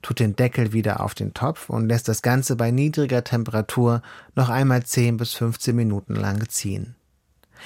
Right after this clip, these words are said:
Währenddessen wird pro Person ein Lachsfilet gesalzen und gepfeffert und in einer sehr heißen Pfanne mit der Hautseite nach oben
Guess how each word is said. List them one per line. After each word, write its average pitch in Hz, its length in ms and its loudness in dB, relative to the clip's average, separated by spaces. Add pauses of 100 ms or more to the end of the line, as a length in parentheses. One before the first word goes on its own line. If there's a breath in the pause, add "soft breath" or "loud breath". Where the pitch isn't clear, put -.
(240 loud breath)
Währenddessen 147 580 2
wird 120 220 -2
pro 185 160 2
Person 113 580 -2
ein 139 300 0
Lachsfilet 107 520 -2
gesalzen 110 540 -4
und 127 120 -4
gepfeffert 127 580 -4
und 120 260 0
in 117 100 0
einer 117 280 2
sehr 135 200 2
heißen 151 300 0
Pfanne 120 320 2
mit 117 200 0
der 104 180 -2
Hautseite 123 520 0
nach 104 220 -4
oben 110 360 0